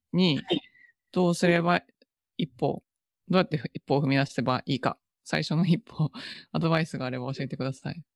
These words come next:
Speaker 2: まずはね、あの、すごく大きなゴールがあると思うんですよね。大きなゴールがあった方がいいと思うんです。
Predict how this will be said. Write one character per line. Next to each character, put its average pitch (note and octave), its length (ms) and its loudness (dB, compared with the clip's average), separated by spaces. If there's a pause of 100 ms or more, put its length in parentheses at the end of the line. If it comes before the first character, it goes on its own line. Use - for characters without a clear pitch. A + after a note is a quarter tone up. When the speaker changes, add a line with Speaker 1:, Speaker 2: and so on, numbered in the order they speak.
(280)
Speaker 2:
ま G4+ 120 6
ず A4 60 4
は C#4+ 120 4
ね、 G#3 360 4
あ G3 80 2
の、 F3 180 -2
す - 140 0
ご F4+ 100 4
く - 60 2
大 D#4 180 6
き F3+ 80 -4
な D#3 80 2
ゴ E3+ 140 6
ー E3 40 6
ル C3+ 80 2
が C3 80 2
あ C3+ 40 4
る C3 60 0
と A#2+ 60 -8
思 A#2 100 -12
う - 20 -10
ん - 20 -10
で F2 80 -6
す G#3 100 -4
よ A#3+ 60 0
ね。 F4 80 6 (500)
大 G3+ 180 6
き F#3 60 -2
な E3+ 100 -2
ゴ A3 120 8
ー G#3 40 6
ル D#3+ 80 4
が D3 200 0
あ C4 40 2
っ - 140 -6
た F#3 80 0
方 G#3 140 -4
が D3 80 2
い D3+ 60 0
い - 20 -4
と C#3 80 -10
思 C#3 100 -10
う - 20 -10
ん B2+ 40 -14
で A2 60 -10
す。 - 160 -20